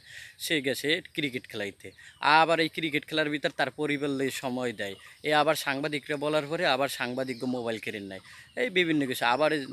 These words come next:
যে খেলাটা খেলছে, এতে মনে করেন এ দলে থাকার মতন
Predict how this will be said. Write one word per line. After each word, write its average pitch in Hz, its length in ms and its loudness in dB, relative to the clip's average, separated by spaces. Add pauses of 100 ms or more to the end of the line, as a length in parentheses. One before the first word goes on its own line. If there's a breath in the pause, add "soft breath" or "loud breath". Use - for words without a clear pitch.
(220)
যে 151 100 0 (100)
খেলাটা 131 300 2
খেলছে, 165 480 2 (200)
এতে 139 320 0
মনে 139 240 0
করেন 135 300 -4
এ 120 100 -4
দলে 123 300 -4
থাকার 117 400 -2 (100)
মতন 110 260 -8